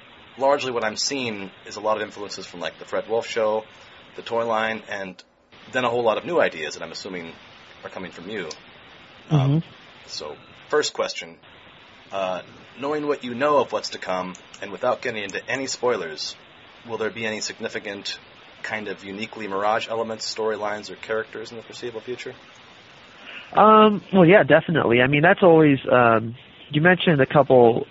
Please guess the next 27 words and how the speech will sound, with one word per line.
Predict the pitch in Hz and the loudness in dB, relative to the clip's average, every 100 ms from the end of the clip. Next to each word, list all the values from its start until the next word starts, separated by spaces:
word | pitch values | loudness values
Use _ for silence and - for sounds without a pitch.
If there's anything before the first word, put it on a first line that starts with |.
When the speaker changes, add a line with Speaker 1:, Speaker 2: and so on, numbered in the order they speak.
| - | 2
Speaker 2:
references | 127 127 - 120 113 120 110 110 - | 4 6 4 4 4 4 4 4 6
there, | 113 110 | 8 8
like | 107 104 104 | 8 6 2
the | - | -2
toys | - 127 117 113 113 110 - - | 4 8 8 8 6 2 -4 -2
and | 113 113 | 0 0
the | |
Fred | 107 110 | 2 4
Wolf | 110 117 - | 6 4 6
stuff. | 113 110 110 - - - - - - | 6 6 6 -4 -16 -16 -18 -8 2
Um, | 147 147 147 147 143 135 - - - | 4 6 6 6 4 -2 -12 -18 -10
yeah, | - 190 214 240 220 | -6 -2 6 8 8
that | 214 214 | 8 6
stuff's | 214 185 | 4 4
a | 175 | 6
little | 160 170 | 6 8
bit, | 156 143 | 6 6
but | |
I | 160 | 6
mean, | 160 | 6
we | 160 156 | 4 6
always, | 147 165 165 156 135 - - - - - - - - - | 8 10 10 8 4 -2 -18 -20 -20 -20 -20 -20 -14 -2
I | 143 | 2
mean, | 160 | 6
when | 151 | 6
we | 147 156 | 6 4
pull | - 151 147 | 6 8 8